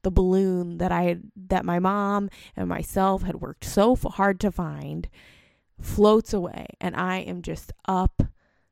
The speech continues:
upset about it. And I'm just, it was the breaking point. It was the breaking point. You know, when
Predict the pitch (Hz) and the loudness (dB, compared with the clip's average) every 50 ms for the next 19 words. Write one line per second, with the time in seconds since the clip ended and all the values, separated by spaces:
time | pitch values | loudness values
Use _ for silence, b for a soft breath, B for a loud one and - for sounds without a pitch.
0 | _ _ - - - - - - 90 80 - - _ - 180 185 170 165 151 147 | _ _ -20 -18 -8 -2 0 0 2 0 0 -4 _ -2 -2 0 0 0 -2 -2
1 | 160 156 165 - - - - 185 185 180 180 175 175 165 175 185 - - - - | -4 -4 -4 -6 -6 -4 -4 -2 -2 0 -2 -2 -2 -2 -2 -4 -4 -6 -10 -4
2 | - 190 180 190 208 190 202 226 214 220 247 285 349 - - 202 185 - - - | 0 2 4 4 4 4 4 4 4 4 4 2 0 -2 -2 -2 0 -2 -2 -4
3 | - 160 165 - - - - _ _ - 208 220 226 214 208 220 220 - 202 190 | -6 -16 -16 -16 -18 -20 -20 _ _ 2 4 4 4 4 4 4 4 6 6 4
4 | 185 - 185 175 - - 175 185 - B B B B B - 247 269 269 277 269 | 4 0 -2 -4 -4 -4 -6 -8 -10 B B B B B 6 8 10 10 10 8
5 | 247 B B B B B B B 202 214 196 196 196 190 196 202 202 - | 6 B B B B B B B 4 6 6 6 4 2 0 -2 -6 -8